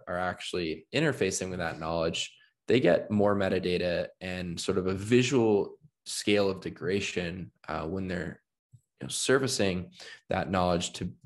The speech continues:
to understand whether or not they can trust it. So some tools have, um, even more advanced mechanisms to ensure accuracy of information, which is really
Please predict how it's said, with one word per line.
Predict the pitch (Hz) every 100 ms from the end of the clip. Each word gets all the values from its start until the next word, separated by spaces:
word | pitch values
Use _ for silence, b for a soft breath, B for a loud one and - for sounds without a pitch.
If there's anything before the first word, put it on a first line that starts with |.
| -
to | 101 95
understand | 92 - 87
whether | 87 85
or |
not | 85 76
they | 78
can | -
trust | - - - -
it. | - - _ B B B B B B
So | - 117 107 101
some | - - 147
tools | 143 131 120
have, | 113 101 90 - -
um, | 90 87 87 -
even | 113 104
more | 98 92
advanced | 90 90 87 87 78 - -
mechanisms | 87 87 90 87 87 82 -
to | 87
ensure | 76 - 78
accuracy | 67 - - 82 - 71
of | 73
information, | - - 73 76 - -
which | -
is | - -
really | 71 71